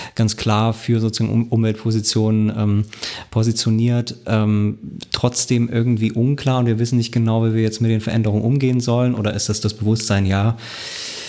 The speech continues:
ein positiver Blick auch in die Zukunft, wir können irgendwie diesen Umbau schaffen und das ist jetzt unsere Rolle? Also was war da so die Stimmung?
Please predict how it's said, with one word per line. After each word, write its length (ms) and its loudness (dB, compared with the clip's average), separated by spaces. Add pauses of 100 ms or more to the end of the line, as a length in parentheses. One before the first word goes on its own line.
(400)
ein 100 2 (220)
positiver 600 0
Blick 200 0
auch 100 0
in 80 2
die 100 0
Zukunft, 420 -2
wir 60 4
können 260 0
irgendwie 360 0
diesen 220 2
Umbau 360 2
schaffen 440 0
und 100 2
das 140 0
ist 100 -2
jetzt 160 0
unsere 240 0
Rolle? 220 2
Also 180 0
was 220 0
war 80 2
da 200 2
so 120 -2
die 100 0
Stimmung? 500 0